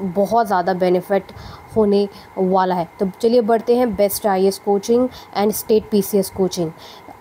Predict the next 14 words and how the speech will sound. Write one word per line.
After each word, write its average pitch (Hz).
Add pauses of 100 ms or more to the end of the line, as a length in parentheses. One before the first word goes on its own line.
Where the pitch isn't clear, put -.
(120)
आईएएस 240
and 262
state 214
पीसीएस 180
दोनों 233
में 233
ही, 180 (460)
और 202
especially 226
अगर 247
एचपीएस 233
में 208
बात 170
करें, 160